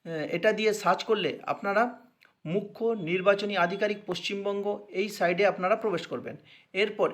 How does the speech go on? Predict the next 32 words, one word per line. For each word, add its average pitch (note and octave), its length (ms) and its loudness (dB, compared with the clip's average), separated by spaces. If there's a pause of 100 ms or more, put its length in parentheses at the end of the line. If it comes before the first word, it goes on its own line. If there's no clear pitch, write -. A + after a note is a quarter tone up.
একটু A3 320 -6
নিচের G3+ 340 -2
দিকে G#3 200 -4
স্ক্রল F3+ 340 0
করে G3 220 0
গেলে E3+ 320 0 (100)
আপনারা E3+ 360 -2 (320)
দুটি G#3 480 -4
অপশন G#3 480 0 (320)
আপনারা F3+ 300 0
দেখতে A#3 320 2
পাবেন। A#2+ 320 2 (440)
সেই G#3 180 0
দুটি G3+ 280 -2
অপশন G#3 340 0
দেখুন, F#3 300 -4
ডান F3+ 260 4
দিকে G#3 220 -2
দুটি F3+ 240 -4
অপশন G3 440 0
আমি F#3 240 -4
আপনাদের F3+ 360 -2
দেখাচ্ছি। F3+ 520 2 (320)
সেই E3+ 140 -6
ডান E3+ 260 2
দিকে G#3 220 0
যে F#3 120 2
দুটি F3 300 -2
অপশন G3+ 280 2
আছে, G3 300 -2 (640)
একটি G3+ 380 -2
হলো A3 400 6